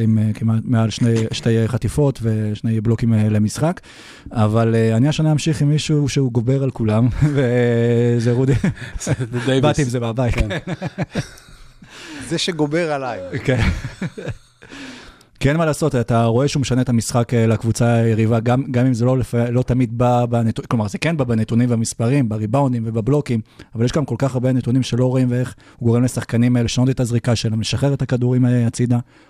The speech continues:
Speaker 1: הוא משפיע לגמרי על משחק ההתקפה של הקבוצה היריבה,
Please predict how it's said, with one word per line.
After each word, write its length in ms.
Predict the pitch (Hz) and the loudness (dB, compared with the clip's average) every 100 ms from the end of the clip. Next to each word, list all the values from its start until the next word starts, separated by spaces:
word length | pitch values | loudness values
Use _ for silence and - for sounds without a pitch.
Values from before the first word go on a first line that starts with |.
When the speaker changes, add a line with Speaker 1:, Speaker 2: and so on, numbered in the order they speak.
| - | -2
Speaker 1:
הוא 100 | 117 | 0
משפיע 280 | - 143 139 | 2 0 0
לגמרי 520 | 117 120 131 139 131 | 0 2 2 2 2
על 60 | |
משחק 320 | 123 - 131 131 | 0 0 -2 -2
ההתקפה 360 | 120 110 131 | -2 -2 -2
של 220 | 127 117 | 0 2
הקבוצה 520 | 113 113 110 113 - 123 | 2 0 0 0 2 2
היריבה, 460 | 120 110 113 160 | 2 2 2 0